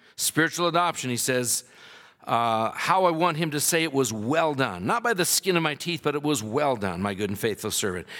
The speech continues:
Enter into the joys of the Lord, for you did well with what you had to do. Maybe you're a housewife. If you are, God made you a teacher of your children.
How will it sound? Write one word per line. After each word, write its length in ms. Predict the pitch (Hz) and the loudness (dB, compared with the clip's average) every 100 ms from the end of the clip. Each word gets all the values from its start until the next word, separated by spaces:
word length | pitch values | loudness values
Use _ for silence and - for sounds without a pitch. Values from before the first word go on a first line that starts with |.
| - - | -16 -2
Enter 280 | 208 233 214 | 0 2 2
into 200 | 190 185 | 2 2
the 120 | 170 | 0
joys 460 | 127 165 185 180 156 | 2 2 4 2 0
of 80 | |
the 80 | 147 | 2
Lord, 240 | 160 156 - | 2 2 0
for 100 | 139 | -2
you 120 | 139 | 0
did 180 | 147 123 | 0 0
well 400 | 120 170 175 151 | 2 2 2 2
with 220 | 131 - | -2 0
what 240 | 151 - | -2 -2
you 80 | 135 | -4
had 480 | - 135 135 131 110 | -4 -4 -4 -4 -6
to 120 | 139 | -4
do. 460 | 117 151 117 78 - - _ _ - - - - | -2 0 0 -4 -12 -20 _ _ -20 -16 -6 0
Maybe 320 | 147 202 214 | 2 2 0
you're 220 | 220 220 | 2 2
a 40 | |
housewife. 960 | 160 226 277 - 226 135 78 - - - - - - - | 2 0 0 0 0 0 -4 -12 -16 -18 -20 -20 -16 0
If 220 | 175 - | 2 4
you 100 | 170 | 4
are, 220 | 175 226 | 4 4
God 340 | 208 180 208 180 | 2 2 2 2
made 180 | 190 165 | -2 2
you 80 | 185 | 2
a 40 | |
teacher 460 | - - 262 - 156 | 2 -2 -2 0 0
of 100 | 147 | 2
your 120 | 170 | 0
children. 500 | - 226 226 139 | 2 2 4 2